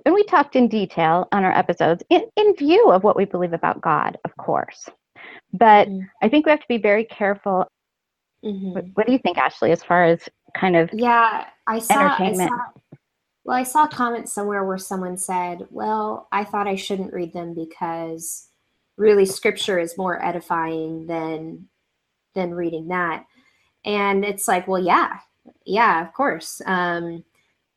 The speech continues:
Speaker 2: you know, and li-, I like Fred Butler's example of baseball. Um, I'm not really, when I watch the World Series, um,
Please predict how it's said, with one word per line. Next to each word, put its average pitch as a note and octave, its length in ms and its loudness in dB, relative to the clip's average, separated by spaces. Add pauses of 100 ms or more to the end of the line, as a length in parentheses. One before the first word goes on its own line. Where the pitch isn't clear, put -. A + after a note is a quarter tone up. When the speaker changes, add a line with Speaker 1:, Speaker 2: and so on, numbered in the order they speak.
(280)
Speaker 2:
you G3+ 140 0
know, F3 140 0
and G3 180 -2
li-, G3 120 0
I G3+ 120 2
like A3+ 240 2
Fred G3+ 260 -2
Butler's F3+ 360 -4
example F3+ 520 -8
of E3 360 -10
baseball. F3 760 -8
Um, F3 500 -4 (720)
I'm G3 200 2
not G#3+ 380 0
really, A3 600 2
when G3 140 -2
I G3 120 0
watch G3+ 380 -2
the G3 80 -4
World F#3 340 -2
Series, G3 960 -2
um, F3 640 -6